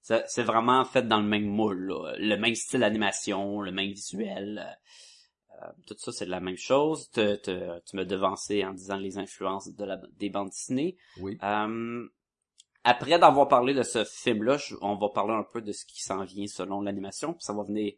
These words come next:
Speaker 1: euh, renforcer ce que tu mentionnais tantôt à propos de Batman. Mais quoi dire d'autre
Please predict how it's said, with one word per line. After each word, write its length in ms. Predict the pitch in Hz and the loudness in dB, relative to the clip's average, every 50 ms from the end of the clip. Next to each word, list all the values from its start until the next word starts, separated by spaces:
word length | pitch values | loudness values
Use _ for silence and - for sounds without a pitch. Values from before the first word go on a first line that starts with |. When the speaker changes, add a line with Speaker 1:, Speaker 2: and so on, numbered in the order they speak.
| _ _ _ _ _ _ _ _ _ _ 92 | _ _ _ _ _ _ _ _ _ _ -8
Speaker 1:
euh, 240 | 87 87 92 90 95 - - _ _ _ _ _ _ _ _ _ _ _ _ | -8 -6 -6 -8 -12 -16 -18 _ _ _ _ _ _ _ _ _ _ _ _
renforcer 520 | 104 101 - - 107 - - - 113 110 107 | -4 -4 -2 0 -2 -2 -2 -4 -4 -4 -4
ce 80 | - - | -4 -4
que 80 | 101 92 | -4 -4
tu 180 | 85 - - - | -4 -8 -8 -6
mentionnais 360 | 98 92 - - 95 95 98 | -6 -6 -4 -6 -6 -6 -4
tantôt 340 | - 95 92 - - 127 120 | -6 -6 -6 -4 -4 -4 -4
à 40 | - | -4
propos 340 | - - - _ _ 107 104 | -6 -14 -20 _ _ -8 -6
de 40 | 95 | -2
Batman. 460 | 101 107 - - 104 123 151 185 226 247 - _ _ _ _ _ _ _ _ _ _ _ | -4 -4 -4 -2 -2 -2 -2 -2 -4 -8 -12 _ _ _ _ _ _ _ _ _ _ _
Mais 680 | 98 104 107 107 110 113 110 113 113 117 117 117 113 _ _ | -6 -4 -2 -2 -2 -2 -2 0 0 -2 -2 -4 -8 _ _
quoi 240 | - - 160 165 | 0 2 2 2
dire 320 | 156 135 139 151 147 139 123 | 2 0 0 2 2 2 0
d'autre 440 | 120 120 135 156 175 202 214 208 | 2 6 8 8 8 8 6 2